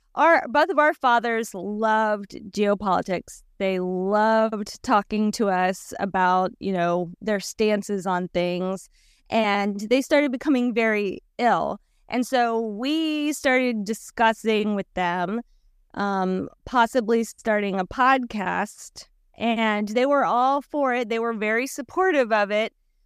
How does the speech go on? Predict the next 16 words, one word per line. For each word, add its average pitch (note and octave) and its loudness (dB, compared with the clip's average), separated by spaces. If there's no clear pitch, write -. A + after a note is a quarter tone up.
But, A#3 4
you A#3+ -4
know, A3+ 2
with A#3 -2
the, A3 2
when G#3+ -4
covid B3 0
happened, A3 0
we G#3+ -10
kind A#3 -4
of A3 -6
put B3 -2
it - 6
on B3 0
the B3+ -2
back G3+ 2